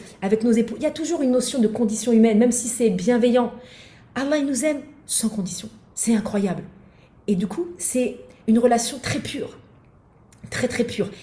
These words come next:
Et comme il est capable de tout, il a créé l'univers, il a créé, euh, tous les différents systèmes solaires.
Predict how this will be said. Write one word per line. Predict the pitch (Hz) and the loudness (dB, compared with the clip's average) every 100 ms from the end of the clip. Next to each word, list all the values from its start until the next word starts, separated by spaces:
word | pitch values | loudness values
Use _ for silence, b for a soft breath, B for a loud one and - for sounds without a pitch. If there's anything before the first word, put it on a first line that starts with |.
| B | B
Et | 202 | 0
comme | 330 | 2
il | 226 | 4
est | |
capable | 202 120 160 | 2 -2 -2
de | 160 | -4
tout, | 165 330 - - - - | -6 -10 -4 -6 -6 -12
il | 147 | -10
a | |
créé | 139 - 175 | -8 -4 0
l'univers, | 196 226 254 160 | 0 0 -2 -6
il | |
a | 143 | -12
créé, | - - 185 180 | -16 -8 -6 -4
euh, | 143 | -6
tous | - | -6
les | 196 | -6
différents | 175 180 190 190 | -4 -4 -6 -6
systèmes | 220 202 202 | -8 -6 -6
solaires. | 202 277 254 | -6 -6 -8